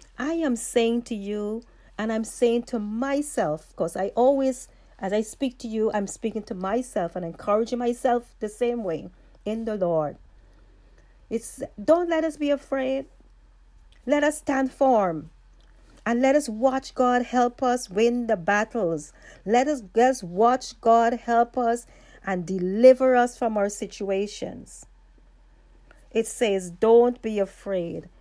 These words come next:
Fear hinders us from receiving our victory in the battle. Stand firm. Hold your position. Trust God. Even when you cannot see how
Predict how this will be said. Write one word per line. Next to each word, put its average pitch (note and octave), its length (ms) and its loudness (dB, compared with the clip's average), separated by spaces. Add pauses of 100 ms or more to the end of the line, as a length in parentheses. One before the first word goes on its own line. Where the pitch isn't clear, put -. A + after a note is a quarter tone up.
(340)
Fear C#4 840 0
hinders C4+ 920 0
us B3+ 260 -2
from A#3 240 -4
receiving B3 800 -4
our G3+ 220 0
victory G#3+ 720 -8
in G#3 360 -6
the F#3+ 100 -2
battle. F3 540 -6 (1400)
Stand C4 560 0
firm. F#3 720 0 (560)
Hold C#4 680 8
your A3+ 200 6
position. G3+ 960 -2 (300)
Trust C4+ 500 0
God. G3+ 540 -4 (400)
Even D#4+ 400 0
when C#4+ 260 2
you C#4+ 160 -2
cannot B3 520 -6
see C4 400 -6
how B3+ 640 2